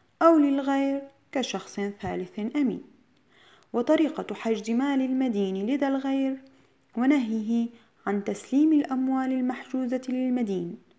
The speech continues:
ووجوب تقديم تقرير خلال ثمانية أيام من تبليغه بالحجز عن مدى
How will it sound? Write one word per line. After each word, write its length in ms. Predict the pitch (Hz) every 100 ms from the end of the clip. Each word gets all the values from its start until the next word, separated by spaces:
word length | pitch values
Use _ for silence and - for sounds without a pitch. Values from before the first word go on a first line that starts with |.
| _ _ _ -
ووجوب 720 | 190 190 190 240 285 285 - - _ _
تقديم 520 | 233 - 214 294 320 302
تقرير 640 | 240 - 254 247 247 240 - - - -
خلال 380 | 214 214 214
ثمانية 600 | 208 214 208 240 262 320 320 -
أيام 600 | 262 262 262 262 262 269 - _ 220
من 200 | 240 233
تبليغه 800 | - 208 214 214 214 190 208
بالحجز 680 | 202 214 - 226 214 202 - _ _ _
عن 240 | 226 233 233
مدى 320 | 233 220 220